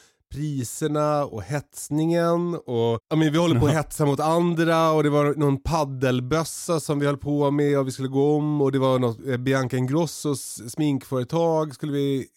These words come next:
Speaker 1: Kaja Cosmetics skulle vi försöka vinna över och så här. Och, och jag fick ju lite f-, eh, meddelanden från folk som var sura över det där, att de tyckte liksom att
Speaker 2: Aha.
Speaker 1: det är ju all-, det är alla pengar går ju till samma sak.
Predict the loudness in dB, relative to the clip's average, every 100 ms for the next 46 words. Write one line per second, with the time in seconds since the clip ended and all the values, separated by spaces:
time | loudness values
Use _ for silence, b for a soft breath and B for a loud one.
0 | _ -2 -2 -2 -4 -2 -4 -4 -8 -6
1 | -4 -4 -4 -6 -6 -2 -2 0 0 0
2 | 0 0 -2 -4 -8 -8 _ 0 2 2
3 | -2 _ _ 0 0 0 -2 -2 -2 -2
4 | -4 -4 0 2 2 2 0 0 -4 -2
5 | -2 0 0 -2 -2 0 2 2 2 0
6 | -2 -4 -6 -8 -10 -10 -10 -10 -10 -12
7 | -8 -6 -6 -6 -10 -12 _ -8 0 4
8 | 4 4 0 -4 -4 -4 -8 -4 -2 -2
9 | -2 -2 0 0 -2 -4 -6 -6 -10